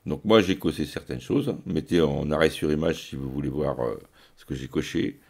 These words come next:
Euh... Attention, là, c'est pas... Euh, hein,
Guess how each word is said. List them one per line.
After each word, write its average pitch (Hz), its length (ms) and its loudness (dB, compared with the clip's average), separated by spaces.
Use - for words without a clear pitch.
Euh... 69 1300 2
Attention, 90 520 -2
là, - 140 -6
c'est - 200 -8
pas... 85 240 0
Euh, 65 180 -2
hein, 90 140 -12